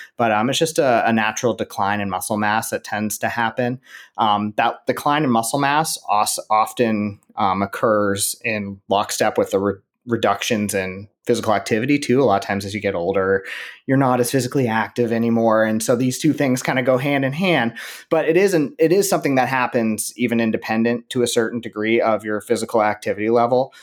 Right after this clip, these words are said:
Um, so it's just, it's an unfortunate natural process of a loss of muscle mass, which often leads to a loss of strength, but also power production. Um,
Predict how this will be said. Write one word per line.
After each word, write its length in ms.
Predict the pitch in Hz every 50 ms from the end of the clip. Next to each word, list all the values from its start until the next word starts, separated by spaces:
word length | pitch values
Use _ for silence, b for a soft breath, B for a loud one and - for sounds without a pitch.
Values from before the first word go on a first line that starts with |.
| B B B B
Um, 300 | 123 120 110 104 107 110
so 260 | - - 120 110 110 107
it's 180 | 110 - -
just, 260 | - 110 - - - -
it's 180 | - 117 -
an 60 | 123
unfortunate 640 | 117 117 113 - 131 135 131 - - 127 113 107 113
natural 360 | 120 117 113 113 - 127 120
process 540 | 113 - 120 110 107 110 - - 107 95 -
of 80 | 110 98
a 60 | 101
loss 360 | 101 101 98 101 101 - -
of 80 | 107 98
muscle 320 | 104 101 101 - - 98
mass, 320 | 107 113 113 107 107 104 -
which 140 | 123 -
often 340 | 160 156 156 156 - 139 127
leads 300 | 127 123 120 120 - - B B B B B B -
to 140 | - 147
a 20 | 143
loss 380 | 131 123 123 117 113 - -
of 160 | 120 107 104 -
strength, 640 | - - - - 135 127 127 131 131 131 - - -
but 120 | 120 107
also 300 | 107 107 104 - - 127
power 380 | 107 - 104 98 95 101 101 101
production. 720 | - 123 110 113 110 117 - - - 127 117 120 120 120 -
Um, 460 | - 110 101 95 98 95 95 101 110